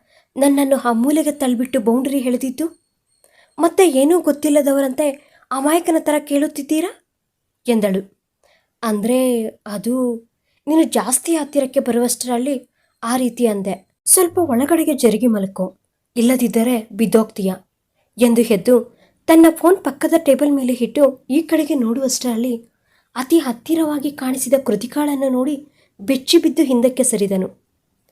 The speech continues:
"ಓಯ್, ಇಷ್ಟು ಹತ್ತಿರಕ್ಕೆ ಬಂದಿದ್ದೀಯಾ ಏನು? ನೀವೇ ಅಲ್ವಾ ಹತ್ತಿರಕ್ಕೆ ಬರಕ್ಕೆ ಹೇಳಿದ್ದು?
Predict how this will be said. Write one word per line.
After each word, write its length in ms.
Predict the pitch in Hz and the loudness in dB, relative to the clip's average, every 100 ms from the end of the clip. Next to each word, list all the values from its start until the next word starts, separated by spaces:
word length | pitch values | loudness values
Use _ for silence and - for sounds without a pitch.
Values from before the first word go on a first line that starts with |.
| _ _ _ | _ _ _
"ಓಯ್, 340 | - 311 392 349 - _ _ _ _ | 6 8 8 4 -2 _ _ _ _
ಇಷ್ಟು 300 | 277 - - | -2 2 4
ಹತ್ತಿರಕ್ಕೆ 500 | 427 320 - 370 359 | 2 2 2 2 2
ಬಂದಿದ್ದೀಯಾ 520 | 370 311 302 320 302 311 | 2 4 4 4 4 2
ಏನು? 500 | 285 285 294 294 _ _ _ _ _ _ - | 4 2 0 -4 _ _ _ _ _ _ -4
ನೀವೇ 380 | 214 269 349 330 | 2 4 4 2
ಅಲ್ವಾ 540 | 240 196 220 214 - | 2 0 0 -4 -6
ಹತ್ತಿರಕ್ಕೆ 480 | - 240 311 302 294 | -6 -4 -4 -4 -2
ಬರಕ್ಕೆ 380 | 277 240 247 254 | 0 0 -2 -2
ಹೇಳಿದ್ದು? 540 | 240 226 196 247 254 | -2 -2 -2 -6 -8